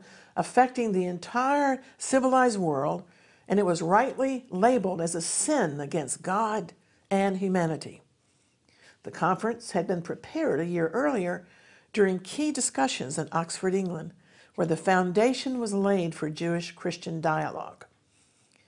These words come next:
At Seelisberg in nineteen forty-seven, for the first time, a major theological conference was convened by the International Council of Christians and Jews, an organization that Andrew White has served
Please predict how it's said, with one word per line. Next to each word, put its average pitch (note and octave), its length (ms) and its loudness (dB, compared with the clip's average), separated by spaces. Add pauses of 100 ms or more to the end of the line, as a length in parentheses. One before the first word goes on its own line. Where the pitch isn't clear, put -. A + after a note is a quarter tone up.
(240)
At G3 140 6
Seelisberg G3 800 2
in F3+ 100 0
nineteen F#3 300 0
forty-seven, G3 580 0
for G#3+ 160 -2
the G3 100 4
first C#4+ 400 0
time, F#3 440 -2 (420)
a G3 120 4
major G3 760 4
theological E3 640 2
conference D3 500 -4
was D3+ 140 -4
convened E3 560 -4 (400)
by F#3+ 100 6
the G3 160 0
International A#3 560 0
Council B3 640 -2
of E3+ 100 -2
Christians E3 440 -6
and E3 160 -4
Jews, F3+ 480 -2 (420)
an F3+ 140 2
organization E3+ 800 0
that D#3 160 -2
Andrew E3 320 -4
White E3 380 -6 (400)
has E3+ 180 -2
served A#3+ 600 0